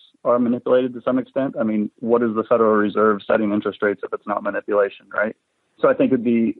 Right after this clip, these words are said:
insanely naive to think that gold is not manipulated in some form. That said, I'm not somebody who thinks that it's been manipulated en masse every day for the last fifty years as part of a global conspiracy.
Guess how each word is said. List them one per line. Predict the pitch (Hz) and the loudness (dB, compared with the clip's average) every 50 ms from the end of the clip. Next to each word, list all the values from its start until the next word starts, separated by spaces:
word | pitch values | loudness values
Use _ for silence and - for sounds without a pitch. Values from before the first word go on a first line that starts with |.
| _ _ - | _ _ -4
insanely | - 254 123 - - - 139 139 135 131 127 127 | 0 0 0 0 0 0 2 4 4 4 4 4
naive | 120 113 113 110 113 113 107 98 | 2 2 2 2 2 0 0 -2
to | - 107 | -4 -6
think | - 113 104 101 | -4 -4 -4 -4
that | - 104 101 | -6 -6 -2
gold | 104 110 107 110 107 | 0 2 2 2 2
is | 104 98 | 0 -2
not | 92 107 107 107 | -2 -2 -2 -2
manipulated | 107 107 107 104 101 - 104 101 101 101 98 101 - - | -2 0 -2 -2 -2 -2 0 0 0 0 0 -4 -8 -8
in | 101 _ - | -16 _ -14
some | - 104 - _ | -14 -14 -14 _
form. | - 123 120 123 123 120 _ _ _ - | -18 -16 -14 -12 -14 -14 _ _ _ -2
That | - 123 131 - 160 - - | 0 0 0 0 -4 -4 0
said, | 151 135 123 123 123 123 127 - _ _ - 117 | 2 4 4 4 4 2 0 -6 _ _ -6 -4
I'm | 123 123 127 131 131 127 | 0 2 4 4 4 4
not | 123 123 120 117 117 113 - _ _ - | 4 2 2 2 2 0 -2 _ _ -6
somebody | 135 120 117 120 113 107 | -4 -2 -2 -2 -2 -2
who | 110 117 107 | -4 -6 -6
thinks | - 120 113 107 - | -4 -4 -6 -4 -4
that | - 113 | -6 -6
it's | 104 - _ | -6 -6 _
been | - - 113 110 113 110 104 | -4 -2 0 2 2 2 2
manipulated | 104 107 110 113 - - 120 113 107 107 107 104 104 - | 2 2 2 2 0 2 2 2 4 4 2 0 0 0
en | 113 113 113 107 | 0 0 2 2
masse | 107 107 107 104 104 104 - _ - | 2 2 2 2 0 0 -4 _ -4
every | 110 110 107 113 110 107 | -4 -4 -2 -2 -2 2
day | 107 104 104 101 104 | 4 4 4 4 0
for | - - 110 | -2 -2 0
the | 104 | 0
last | 104 101 98 - _ - | 2 0 0 -4 _ -8
fifty | - 104 - 107 | -8 -8 -6 -6
years | 104 104 101 98 101 98 95 107 | -6 -4 -2 0 0 0 -2 -4
as | 98 - | -6 -2
part | - 113 104 101 101 | 0 2 2 2 2
of | 101 101 | 0 0
a | 101 98 95 | 0 0 0
global | 95 - 104 101 98 98 95 | -2 0 0 0 0 0 -4
conspiracy. | - - 107 - - 110 110 101 101 - - 127 | -4 -4 -8 -6 -4 -4 -2 -2 -4 -4 -8 -8